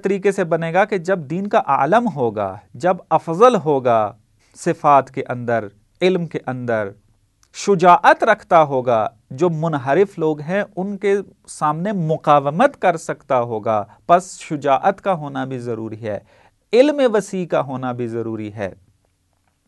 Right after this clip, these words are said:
اجراء دین کا مرحلہ جب آئے گا، کیونکہ اس نے قانون کو نافذ بھی کرنا ہے، پس حاکم حقیقت میں وہی کہلائے گا۔ پس حکومت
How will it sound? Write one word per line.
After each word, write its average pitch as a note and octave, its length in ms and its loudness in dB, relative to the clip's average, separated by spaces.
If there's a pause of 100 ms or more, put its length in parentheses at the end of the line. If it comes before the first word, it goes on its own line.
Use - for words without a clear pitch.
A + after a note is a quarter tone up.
(880)
اجراء G3 440 8 (240)
دین G3+ 300 -2 (2000)
کا E3 100 4
مرحلہ D3 500 0
جب C#3 260 0
آئے B2+ 240 0
گا، D3+ 100 2 (220)
کیونکہ G3 220 -4
اس F3 200 -4
نے F#3 160 -6
قانون D#3 380 -2
کو G#3 100 -4
نافذ F3 500 -4
بھی A3 160 -6
کرنا B2+ 440 -6
ہے، G#2 180 -6 (280)
پس D#3 260 0 (280)
حاکم C3 680 -2 (140)
حقیقت B2 560 -10
میں D#3+ 100 -8
وہی A#2+ 320 -8
کہلائے G2+ 520 -12
گا۔ G2+ 100 -12 (160)
پس F#3+ 200 0 (140)
حکومت E3+ 600 -2